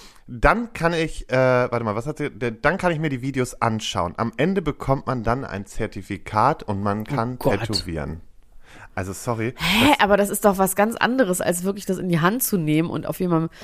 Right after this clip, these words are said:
Speaker 2: ich meine,
Speaker 1: Ja,
Speaker 2: diese
Speaker 1: sie übt dann, also sie kann so üben auf Bananenschalen, auf Leuten, denen es egal ist, was sie auf der Haut haben, auf, äh, künstlicher, nee, was, was war das doch? Künstlicher Haut oder so?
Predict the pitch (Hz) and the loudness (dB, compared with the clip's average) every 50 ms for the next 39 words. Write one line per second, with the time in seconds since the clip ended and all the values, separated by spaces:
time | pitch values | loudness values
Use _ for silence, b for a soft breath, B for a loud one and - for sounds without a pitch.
0 | B B B - - 190 185 147 160 175 196 160 202 202 190 185 214 - - - | B B B 2 4 6 8 8 6 6 6 8 8 8 8 6 4 4 4 4
1 | 160 156 151 - 151 143 147 139 151 - - 147 156 165 165 143 135 131 - 147 | 4 4 4 0 -2 -2 0 -2 -4 -4 -2 0 0 0 0 0 -2 -2 -2 -2
2 | 165 165 139 131 135 - - 113 - - - - - 98 98 107 120 127 135 139 | -2 -2 -4 -4 -6 -4 -4 -4 -4 -6 -8 -6 -4 -2 0 2 4 4 4 2
3 | 135 - - 139 123 120 117 117 117 117 113 113 80 104 - - 110 107 117 - | 0 -4 -2 0 2 4 4 2 2 0 -2 -4 -6 -6 -4 -2 0 0 0 -2
4 | 110 104 104 98 95 92 - 101 90 82 110 110 131 139 135 131 117 - 135 127 | -4 -4 -4 -4 -4 -6 -8 -10 -4 2 4 6 6 4 4 0 -4 -4 -4 -4
5 | 117 - 127 110 110 120 120 104 110 110 107 110 110 104 120 113 110 104 104 104 | -4 -4 -4 -6 -4 -4 -6 -4 -2 -2 0 -2 -2 -4 -6 -6 -4 -4 -4 -4
6 | 104 104 - - 98 95 90 - - - - 101 104 95 90 90 90 - - 135 | -4 -6 -6 -4 -6 -6 -6 -8 -12 -8 -6 -4 -4 -2 -4 -4 -6 -4 -2 -2
7 | 131 120 - - 117 107 - 123 107 101 101 92 - 107 107 101 101 104 104 110 | -2 -2 -4 -4 -4 -2 0 2 4 4 2 2 0 -2 -2 -2 -2 -4 -4 -4
8 | 110 113 - - 135 123 131 - - 120 113 - - - 120 120 - - 120 107 | -6 -6 -4 -4 -4 -4 -4 -2 -2 -4 -4 -4 -4 -4 -4 -4 -4 -6 -6 -2
9 | 113 107 101 101 107 120 127 123 131 127 123 123 113 - 127 135 135 | 0 0 0 2 0 0 -2 -2 -4 -4 -4 -4 -2 -2 -2 -2 -4